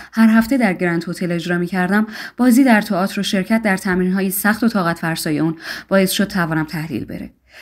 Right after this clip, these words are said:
پیش اسماعیل مرتاش رفتم که مشغول بازنویسی نمایش جدید بود. از اون خواهش کردم اجازه بده من دیگه در تئاتر بازی نکنم.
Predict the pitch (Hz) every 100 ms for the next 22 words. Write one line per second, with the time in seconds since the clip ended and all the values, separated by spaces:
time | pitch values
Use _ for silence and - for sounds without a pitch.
0 | - 294 311 294 233 226 208 220 185 180
1 | 214 226 220 220 214 214 170 170 180 170
2 | 175 160 156 156 - 196 170 139 147 165
3 | 156 147 - - - _ - - - 285
4 | 277 302 240 220 233 220 220 208 180 175
5 | 196 196 202 208 220 175 165 151 160 147
6 | 160 156 151 151 147 156 160